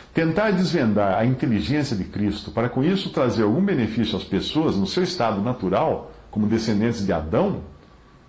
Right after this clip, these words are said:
também apresenta algumas dificuldades. Primeiro,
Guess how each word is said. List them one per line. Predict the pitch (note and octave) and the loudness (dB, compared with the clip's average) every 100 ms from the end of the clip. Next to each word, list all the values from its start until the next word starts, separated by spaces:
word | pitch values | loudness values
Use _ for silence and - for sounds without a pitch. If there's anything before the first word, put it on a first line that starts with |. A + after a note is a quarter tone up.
| - | -20
também | - C#3 G2+ G#2+ | -2 0 2 0
apresenta | A2 C#3+ G2 G2 | 0 -2 0 -2
algumas | C#3+ D#3+ F3 | -2 -2 -2
dificuldades. | F3+ A3+ C4 F#3 G#2+ - | -4 -4 -2 0 -2 -4
Primeiro, | G#3 F#3+ G#2+ D2+ | -2 0 0 -2